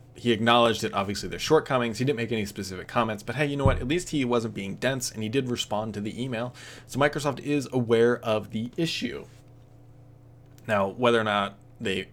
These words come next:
address it quickly, but this is kind of the story of the Windows Store, though. The Windows Store, I don't,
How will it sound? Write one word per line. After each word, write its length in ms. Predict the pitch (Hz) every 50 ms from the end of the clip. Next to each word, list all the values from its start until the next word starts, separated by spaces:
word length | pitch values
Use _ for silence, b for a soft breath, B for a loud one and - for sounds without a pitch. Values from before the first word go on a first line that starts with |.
| - - -
address 400 | 110 101 101 113 113 104 - -
it 240 | 90 - - -
quickly, 460 | - - 170 160 - - 95 85 85 85
but 160 | - 135 127
this 160 | 196 190 202
is 100 | 202 202
kind 180 | - 185 165 147
of 100 | 127 120
the 100 | 120 -
story 340 | - - 120 110 110 104
of 60 | 104 98
the 80 | 92
Windows 340 | 90 95 85 78 - - -
Store, 340 | - - - 120 117 110 -
though. 220 | - 107 - - B B B B B B B B B
The 80 | - 117
Windows 260 | 147 175 185 180 -
Store, 400 | - - 127 120 117 117 113 117 B B B B B B B B B B B B B B - - - - - - - - - - - - - - - - - - - - -
I 80 | 127 143
don't, 280 | 160 170 175 - -